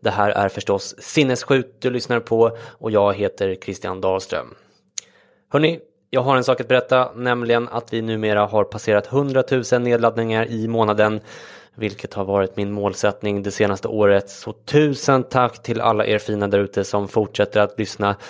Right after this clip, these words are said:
Det kändes verkligen stort för mig. Den senaste tiden har även antalet föreläsningsförfrågningar verkligen exploderat och tyvärr måste jag tacka nej till det mesta just nu, inte minst eftersom jag ska vara pappaledig från första oktober,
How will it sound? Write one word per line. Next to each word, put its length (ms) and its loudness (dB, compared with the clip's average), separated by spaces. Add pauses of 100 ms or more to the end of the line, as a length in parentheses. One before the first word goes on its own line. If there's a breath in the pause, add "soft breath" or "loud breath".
(140 loud breath)
Det 80 -6
kändes 280 -2
verkligen 340 0
stort 320 -8
för 280 2
mig. 300 -2 (600 loud breath)
Den 100 -4
senaste 300 -2
tiden 280 2
har 220 0
även 380 2
antalet 640 -4
föreläsningsförfrågningar 1400 0
verkligen 320 0
exploderat 640 0
och 280 -4
tyvärr 260 4
måste 260 -2
jag 60 -2
tacka 200 -2
nej 140 2
till 100 -2
det 60 4
mesta 300 0
just 180 0
nu, 240 -2 (100)
inte 260 -2
minst 340 -2
eftersom 560 -2
jag 160 0
ska 140 -6
vara 140 4
pappaledig 560 0
från 180 -2
första 340 -2
oktober, 580 0